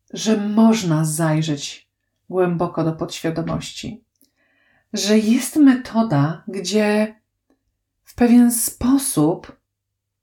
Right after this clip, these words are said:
przechytrzamy podświadomość,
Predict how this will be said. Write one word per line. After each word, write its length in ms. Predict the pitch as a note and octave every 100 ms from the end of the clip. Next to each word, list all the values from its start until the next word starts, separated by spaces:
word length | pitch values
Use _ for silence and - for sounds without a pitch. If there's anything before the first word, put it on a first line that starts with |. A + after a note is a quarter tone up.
| _ _ _ _ _
przechytrzamy 1080 | - - A3 - G#3 G3+ - - F3+ E3 D3
podświadomość, 1200 | D3 E3 - - D#3+ E3+ G3 G#3 A3 - _ _